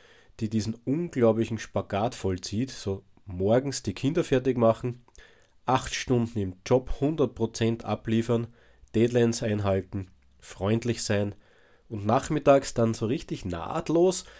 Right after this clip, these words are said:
wieder in die Elternrolle hineinzuschlüpfen,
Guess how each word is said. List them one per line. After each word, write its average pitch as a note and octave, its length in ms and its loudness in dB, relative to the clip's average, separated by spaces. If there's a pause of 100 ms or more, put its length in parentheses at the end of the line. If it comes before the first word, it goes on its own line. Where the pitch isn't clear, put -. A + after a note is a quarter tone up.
(240)
wieder B2+ 300 6
in C#3+ 120 6
die C3 140 6
Elternrolle A2+ 540 4
hineinzuschlüpfen, B2 840 -2